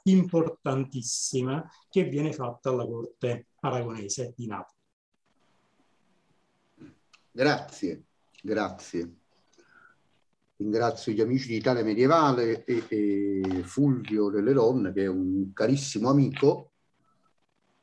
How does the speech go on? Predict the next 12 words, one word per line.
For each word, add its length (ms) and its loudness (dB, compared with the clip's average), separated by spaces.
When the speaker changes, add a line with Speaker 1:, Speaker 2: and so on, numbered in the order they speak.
Speaker 2:
e 160 -4
con 240 -4
cui 260 0
stiamo 680 -4
lavorando 500 0
da 160 0
trenta 420 4
anni, 380 0
come 200 2
dice 240 -2
la 120 2
nota 580 0